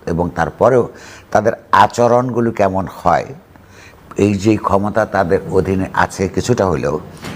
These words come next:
সেটা তারা কীভাবে ব্যবহার করছেন সেটার উপরও নির্ভর করে মানুষ কিন্তু চোখ রাখছে। বাস্তবে হচ্ছে তিনি ছা-, তিনি ছাত্রদের দিয়েই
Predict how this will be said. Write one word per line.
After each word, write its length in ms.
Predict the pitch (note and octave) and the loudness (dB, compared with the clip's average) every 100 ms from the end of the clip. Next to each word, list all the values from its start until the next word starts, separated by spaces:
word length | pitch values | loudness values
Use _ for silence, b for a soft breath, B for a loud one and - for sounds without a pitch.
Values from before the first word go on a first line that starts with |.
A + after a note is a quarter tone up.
| - | -4
সেটা 200 | G2+ G2 | 0 2
তারা 160 | G#2 | 2
কীভাবে 340 | G2 G#2+ G#2 G2+ | -2 -2 0 0
ব্যবহার 500 | D#2 F#2 A2 C#3+ C3+ | 2 4 4 2 2
করছেন 420 | - - - - - - B B | -4 -8 -8 -8 -8 -14 B B
সেটার 300 | - A#2 G#2+ | -4 -2 0
উপরও 200 | G2 F#2 | 2 2
নির্ভর 340 | F2+ F2 D2 C#2 | 2 -2 -4 -4
করে 160 | D2+ | -2
মানুষ 260 | D#2 E2 D#2+ | 0 0 -2
কিন্তু 200 | E2 D#2 | -4 -6
চোখ 320 | - F2+ - | -2 -2 -2
রাখছে। 320 | B1 - - - - _ _ _ B B B B B B B B - | -4 -6 -12 -16 -20 _ _ _ B B B B B B B B -4
বাস্তবে 460 | G2+ B2 - C#3+ E3 | 2 2 2 0 4
হচ্ছে 280 | E3 E3 D#3+ | 2 2 -2
তিনি 320 | - C#3 B2+ - | 0 -2 -2 -8
ছা-, 140 | - G#2 - | -4 -6 -4
তিনি 260 | A#2 A#2 B2 - | -4 -2 -4 -4
ছাত্রদের 720 | G2+ G2 G#2+ G#2+ A2+ F#2+ F2+ | -4 -4 -4 0 0 0 0
দিয়েই 300 | G#2 G2+ | 2 2